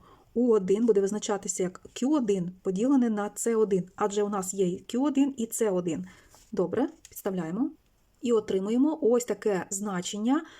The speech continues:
а це говорить, що воно буде у нас спільним і для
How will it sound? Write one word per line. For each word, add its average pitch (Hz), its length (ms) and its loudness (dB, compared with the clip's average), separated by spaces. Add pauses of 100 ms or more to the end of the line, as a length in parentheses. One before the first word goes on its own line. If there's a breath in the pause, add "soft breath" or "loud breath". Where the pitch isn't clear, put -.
а 208 100 -4
це 240 160 -4
говорить, 208 600 0
що - 300 -2
воно 190 380 -4
буде 196 440 0
у 262 60 4
нас 302 380 0
спільним 254 800 2
і 226 100 -8
для 196 420 -2